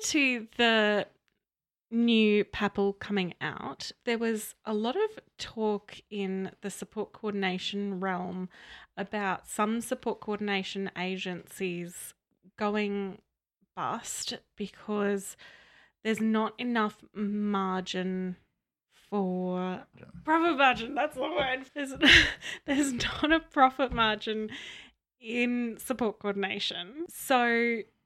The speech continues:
Speaker 1: they were looking for the N D I S to increase the price of support coordination. And the fact that they haven't could see a lot now exit the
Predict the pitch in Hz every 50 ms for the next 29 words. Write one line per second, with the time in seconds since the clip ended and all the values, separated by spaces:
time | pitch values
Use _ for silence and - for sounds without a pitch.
0 | - - 269 262 254 254 254 262 240 233 262 254 - 311 294 285 285 285 277 -
1 | - - 240 240 233 233 233 240 226 220 220 220 214 214 214 214 208 202 196 196
2 | 196 - - - - - 220 220 208 196 185 - - - 208 202 196 180 180 -
3 | - - - - - - - _ _ _ _ _ _ _ _ _ _ _ _ _
4 | _ _ _ _ _ - 226 220 214 - - - 208 196 180 175 - - 208 190
5 | - - 190 - - - - - 196 208 196 - 196 - - - - - 214 -
6 | - - - - - - - - - _ - 247 240 226 226 226 226 226 220 220
7 | - - 226 247 - - 240 247 - - 302 - 285 254 220 - - - - -
8 | 220 214 196 170 156 160 180 196 190 - - - - - _ - - - 254 254
9 | 220 - - - 226 220 214 214 208 202 196 196 196 190 180 - - - - -
10 | - _ _ _ _ _ _ _ _ _ _ _ _ _ _ _ _ _ _ _
11 | _ _ - 220 214 208 196 190 185 185 - - _ - - 220 214 - - -
12 | - 208 180 - - - - - _ _ _ _ _ _ _ _ _ _ - 220
13 | 208 196 190 185 180 180 180 175 170